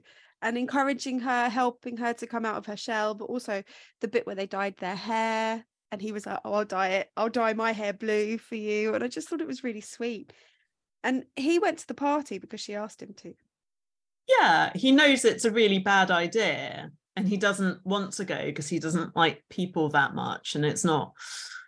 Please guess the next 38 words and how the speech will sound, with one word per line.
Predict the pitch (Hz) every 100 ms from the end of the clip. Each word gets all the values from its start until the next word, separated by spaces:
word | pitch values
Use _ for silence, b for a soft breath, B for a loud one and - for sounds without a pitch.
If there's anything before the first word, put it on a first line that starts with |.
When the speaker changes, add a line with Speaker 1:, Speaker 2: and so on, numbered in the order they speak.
| B 196
Speaker 2:
really | 196 185 170
his | 165 151
scene, | - 214 156 147
but | 160
she's | - 185 -
asked | 190 180 170 160 - - - -
and | 170 160 160 147 -
he | 180
wants | 190 185 170 -
to | 185
kind | 185 170 160
of | 147 - _ _ _
please | 277 214 -
her, | 143 143 135
so | - 160
he | 180
goes | 190 170 165 147 -
for | 160
that | 165 -
reason, | 170 165 151 165
even | 160 170
though | 160
he's | 156 165 165
really | 160
uncomfortable. | 156 165 208 175 190 160 135 117 139 - B B B
And | 202 214
the |
hair | 240 220
dyeing | 190 175 165 165
is, | 151
is | - 160
definitely | 175 151 175 151 156 151
a | 151 147 -
sort | - -
of | 143
very | 143 143
sweet | 131 - - 151 131 - _
moment, | 160 143 143 143 147 123